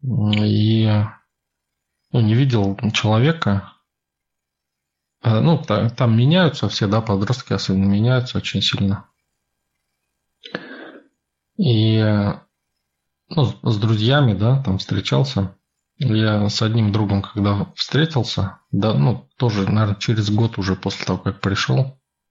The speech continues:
То есть три года уже прошло, даже больше трех, четыре года, там еще до этого год не виделся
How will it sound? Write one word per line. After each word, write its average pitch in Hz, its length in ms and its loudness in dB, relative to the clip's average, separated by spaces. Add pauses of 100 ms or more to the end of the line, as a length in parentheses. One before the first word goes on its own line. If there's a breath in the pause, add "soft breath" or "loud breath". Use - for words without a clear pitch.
(760)
То 120 60 0
есть - 100 -4
три 123 180 2
года 113 280 2
уже 98 180 2
прошло, 101 360 -2
даже 101 120 2
больше 110 340 0
трех, 92 240 -4
четыре 107 400 -2
года, 95 320 -2
там 95 280 -2
еще - 200 -4
до 101 140 0
этого 113 320 0
год 95 240 -2
не 98 100 2
виделся 95 600 -2